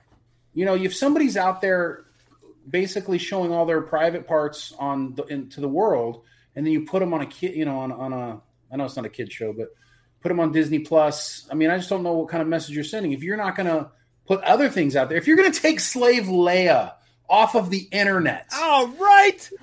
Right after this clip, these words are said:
Speaker 2: right.
Speaker 1: If you're gonna remove
Speaker 2: Preach.
Speaker 1: Slave Leia off
Speaker 2: Preach.
Speaker 1: the internet, how do you have Megan Thee Stallion?
Speaker 2: Come on.
Speaker 1: If you've seen her content, if you've seen her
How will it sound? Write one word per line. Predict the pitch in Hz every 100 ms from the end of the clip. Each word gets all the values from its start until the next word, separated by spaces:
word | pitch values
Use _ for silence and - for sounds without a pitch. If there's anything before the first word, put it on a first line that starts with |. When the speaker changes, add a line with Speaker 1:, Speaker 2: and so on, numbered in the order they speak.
| - -
Speaker 2:
right. | 415 494 480
Speaker 1:
If | 480
you're | 320
gonna | 359 339 330 -
remove | 302 277 302 330
Speaker 2:
Preach. | 381 392 302
Speaker 1:
Slave | 285 277 294
Leia | 247 254 262 254 247
off | 330 381 339 -
Speaker 2:
Preach. | 220
Speaker 1:
the | 220
internet, | 220 175 139 123 - - _ _ _ _
how | - 285 311 330
do | 302
you | 269 277
have | 233 247 226 196 180 _ _ 170
Megan | 202 233 247 233 233 190
Thee | 139 214 247
Stallion? | - - 220 233 247 427 427
Speaker 2:
Come | 294
on. | 240 175 - - _ _ _ _ _ 175
Speaker 1:
If | 180
you've | 196 180
seen | - 247 247
her |
content, | 190 220 233 240 - 214 214 208 _
if | 180 175
you've | 190
seen | 180
her | 208